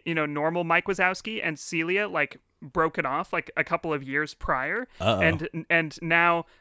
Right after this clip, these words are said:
Speaker 1: uh, but they were, like, gonna, like, th-, like, they're still friends, but they, like, aren't dating anymore. And, uh, so, and maybe Mike Wazowski, actual Mike, um, had plans to just, like, meet up with his friend Celia, and Mike Rabowski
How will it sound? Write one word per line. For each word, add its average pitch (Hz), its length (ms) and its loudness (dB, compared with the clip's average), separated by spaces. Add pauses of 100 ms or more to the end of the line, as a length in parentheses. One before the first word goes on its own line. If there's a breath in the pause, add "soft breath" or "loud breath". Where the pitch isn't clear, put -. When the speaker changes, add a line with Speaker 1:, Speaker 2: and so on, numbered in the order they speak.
Speaker 1:
uh, 151 380 8
but 190 160 2
they 196 80 4
were, 185 120 4
like, 160 300 0
gonna, 165 480 4
like, 147 200 0
th-, 190 100 -2
like, 208 120 4
they're 208 120 2
still - 200 2
friends, - 460 -2
but - 160 -2
they, 170 140 4
like, 156 220 2 (180)
aren't 165 200 2
dating 147 320 -2
anymore. 185 500 -6
And, 156 440 4
uh, 147 400 4
so, 151 340 0
and 175 140 0
maybe 180 380 0
Mike 165 320 0
Wazowski, 147 640 -2 (220)
actual - 380 -2
Mike, 127 320 -12 (240)
um, 147 240 2 (100)
had 156 320 0
plans 254 360 0
to 190 100 -2
just, 165 200 -4
like, 156 240 0
meet 185 240 0
up 170 220 4
with 165 100 -4
his 147 180 -8
friend 156 480 0
Celia, 135 600 -4 (340)
and 147 480 4
Mike 160 320 4
Rabowski 156 840 0